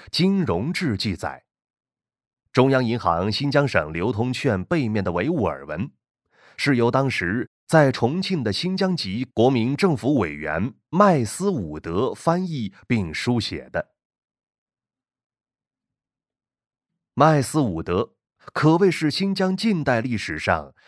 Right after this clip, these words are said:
最臭名昭著的民族分裂分子，可能很多人对他的罪恶历史并不是太了解。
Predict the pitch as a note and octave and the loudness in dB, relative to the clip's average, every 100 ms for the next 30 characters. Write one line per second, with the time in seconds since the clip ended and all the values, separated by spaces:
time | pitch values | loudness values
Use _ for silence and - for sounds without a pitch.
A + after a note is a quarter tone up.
0 | _ - G#3 G#3 A#2 - C#3+ B2+ F2 E2 | _ 0 4 4 2 0 0 0 -2 -4
1 | G#2+ A#2 A#2 A2 F2+ D#2 - _ G#2 G#2 | 0 2 2 0 -2 -4 -10 _ 0 2
2 | C3 A#2 F2+ G#2 B2+ D#3 E3 F#2+ - F2 | 0 -2 -4 0 0 0 0 -2 -2 -4
3 | - D#2 _ _ _ _ _ _ _ _ | -6 -16 _ _ _ _ _ _ _ _
4 | _ _ _ B2 C#3 C#3+ B2 C#3+ A#2 G#2+ | _ _ _ 2 4 4 2 2 0 0
5 | B2 C3 B2 A#2+ G#2 E3+ B2 B2 A2 D#3+ | 0 0 0 -4 0 0 2 0 0 0
6 | B2+ - E2+ D2+ - D3+ G#2 - F#2 G2+ | -2 -4 -8 -10 -4 -4 -2 -4 -4 -2
7 | - D#2 C#2+ C#2+ F2 - | -2 -2 -4 -6 -6 -8